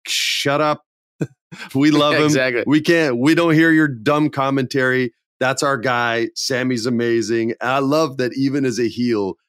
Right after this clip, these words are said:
Speaker 1: he gets babyface cheers. Not, "You're so good a heel that we're gonna cheer you," like M J F and like what they do for Roman now. It's just, "Nope,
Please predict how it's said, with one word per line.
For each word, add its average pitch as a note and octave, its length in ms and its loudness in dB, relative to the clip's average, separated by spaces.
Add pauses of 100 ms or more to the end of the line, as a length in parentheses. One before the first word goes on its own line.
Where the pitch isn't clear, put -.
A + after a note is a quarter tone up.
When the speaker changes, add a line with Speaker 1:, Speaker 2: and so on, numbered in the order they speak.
(120)
Speaker 1:
he B2 120 0
gets A#2+ 220 -4
babyface C3+ 760 -2
cheers. - 420 -4
Not, F#3 340 -2
"You're E3 200 0
so F#3 260 0
good E3+ 240 2
a D#3+ 60 2
heel B2+ 560 0 (280)
that C#3+ 140 -2
we're C3 140 -2
gonna C3 240 -2
cheer E3+ 360 0
you," E2+ 220 -4
like G2+ 240 -4
M B2 200 0
J A2+ 240 0
F G2 260 -4
and G2 80 -4
like G#2+ 180 -4
what A2+ 140 -2
they A#2 100 -2
do G#2+ 160 -2
for F#2+ 160 -8
Roman G#2 320 -2
now. D#2+ 220 -6 (280)
It's D3+ 280 -2
just, C3+ 320 -2 (100)
"Nope, E3+ 300 0